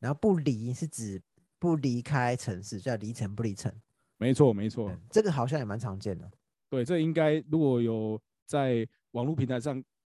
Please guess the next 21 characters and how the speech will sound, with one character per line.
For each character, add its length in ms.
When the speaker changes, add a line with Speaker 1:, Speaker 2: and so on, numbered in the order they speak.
Speaker 2:
常 180
看 140
到 320
“案 160
子 140
的 40
话” 180
这 260
句 220
话， 320
这 160
五 80
个 120
字 280
应 180
该 160
也 160
蛮 260
常 200
出 220
现。 200